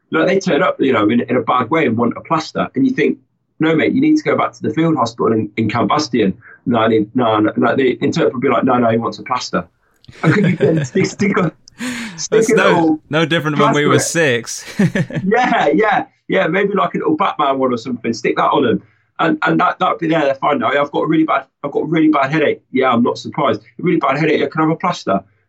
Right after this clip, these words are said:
Speaker 1: You're like, "Uh, okay." Like that, and you give them a plaster, and to them, like, um, I know, I remember our medic H just being like, "I'm running out of plasters." <laughs> Like,
Speaker 2: <laughs>
Speaker 1: what? 'Cause they,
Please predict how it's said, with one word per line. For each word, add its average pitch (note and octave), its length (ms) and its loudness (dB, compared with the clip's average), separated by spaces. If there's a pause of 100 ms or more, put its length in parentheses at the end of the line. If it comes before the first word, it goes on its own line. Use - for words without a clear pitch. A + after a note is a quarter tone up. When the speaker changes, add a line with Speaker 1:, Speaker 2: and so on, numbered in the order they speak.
Speaker 1:
You're - 100 -2
like, - 100 -4 (180)
"Uh, A#2+ 460 0 (440)
okay." - 380 -2 (240)
Like D#3 180 0
that, D3 100 -2
and D#3 80 -2
you D#3+ 80 2
give F#3 100 2
them D#3+ 100 2
a D#3 40 0
plaster, G3+ 340 -2
and C#3 200 -2
to D#3+ 100 -4
them, E3 200 2
like, A2 180 0
um, D3+ 280 0
I F3 100 2
know, F3+ 260 0
I D3+ 80 0
remember E3 260 0
our C#3 160 2
medic - 320 -2
H - 300 0
just - 160 -20
being - 180 2
like, - 320 -2 (560)
"I'm E3 120 2
running G3+ 240 2
out - 140 0
of - 100 -8
plasters." - 640 -2
<laughs> - 40 -2
Like, A#3+ 680 0
Speaker 2:
<laughs> - 600 -2
Speaker 1:
what? - 260 -2 (320)
'Cause G#3 120 2
they, G#3+ 200 0